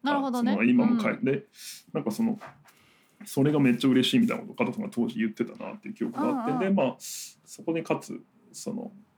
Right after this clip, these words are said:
Speaker 2: ね、あれがあって、うん、むちゃくちゃすごいことやって、すごい、なんか、言ってたから、俺、一方その頃だから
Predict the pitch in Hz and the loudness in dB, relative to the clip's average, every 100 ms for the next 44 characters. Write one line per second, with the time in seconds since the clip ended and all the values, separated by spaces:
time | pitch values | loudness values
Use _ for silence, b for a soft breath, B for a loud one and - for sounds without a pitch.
0 | _ 117 101 - _ 120 117 107 - _ | _ -4 -4 -10 _ -6 -4 -6 -8 _
1 | _ _ 117 - - - - - _ _ | _ _ -8 -8 -10 -16 -16 -18 _ _
2 | _ _ _ _ _ _ - 120 107 113 | _ _ _ _ _ _ -6 -4 -2 -4
3 | - - - - 139 - 117 110 104 104 | -4 -6 -4 -4 -2 -2 -2 -2 -6 -14
4 | 117 - - - 110 117 113 - - - | -18 -20 -20 -8 -2 -2 -2 -10 -18 -14
5 | 107 - 107 - - - 175 139 - 135 | -14 -8 -8 -8 -14 -2 0 0 0 -2
6 | 113 - B B B _ _ - 139 160 | -2 -6 B B B _ _ -8 -4 -2
7 | 139 120 117 - - - - - | 0 0 0 -4 -8 -10 -10 -10